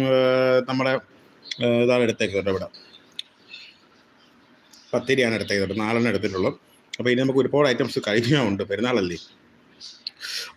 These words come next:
ഓക്കെ ഫ്രണ്ട്സ്, അപ്പൊ എൻ്റെ എല്ലാവർക്കും നമ്മളെ പെരുന്നാൾ ആശംസകൾ കേട്ടോ. എല്ലാവർക്കും ഹാപ്പി ഈദ് മുബാരക്. അപ്പൊ എല്ലാവരും സപ്പോർട്ട് ചെയ്യണേ. നമുക്ക് സബ്സ്ക്രൈബേഴ്സ് തീരെ, തീരെ, തീരെ, തീരെ കുറവാണ് കേട്ടോ.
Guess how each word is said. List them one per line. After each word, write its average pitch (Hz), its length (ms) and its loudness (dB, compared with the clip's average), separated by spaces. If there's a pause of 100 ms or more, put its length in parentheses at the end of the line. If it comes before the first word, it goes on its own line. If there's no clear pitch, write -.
ഓക്കെ 143 180 4
ഫ്രണ്ട്സ്, 151 200 4
അപ്പൊ 151 100 6 (100)
എൻ്റെ 143 180 4 (1300)
എല്ലാവർക്കും 175 540 6
നമ്മളെ 147 260 4
പെരുന്നാൾ 123 340 2
ആശംസകൾ 104 380 -2
കേട്ടോ. 92 160 -2 (300)
എല്ലാവർക്കും 123 420 2
ഹാപ്പി 110 240 0 (340)
ഈദ് 107 140 0
മുബാരക്. 104 380 0
അപ്പൊ 110 160 -4
എല്ലാവരും 127 320 2
സപ്പോർട്ട് 110 240 -2
ചെയ്യണേ. 92 260 -2
നമുക്ക് 113 200 -2 (600)
സബ്സ്ക്രൈബേഴ്സ് 175 600 4 (100)
തീരെ, 151 180 4 (100)
തീരെ, 147 180 2 (100)
തീരെ, 139 180 2 (100)
തീരെ 139 320 2
കുറവാണ് 98 300 0
കേട്ടോ. 82 120 -8